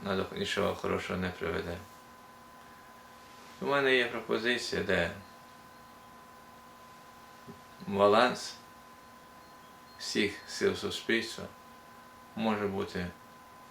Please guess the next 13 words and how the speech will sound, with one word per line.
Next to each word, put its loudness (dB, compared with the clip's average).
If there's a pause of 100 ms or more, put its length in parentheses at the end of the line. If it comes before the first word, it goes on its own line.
(680)
одинаковий, -2 (840)
без 0
всяких 2 (440)
втрат. -4 (2250)
І -4
ти 4
маєш 4
можливість 2
на -2
сьогоднішній 0
день -4 (2750)
цей 2
баланс 4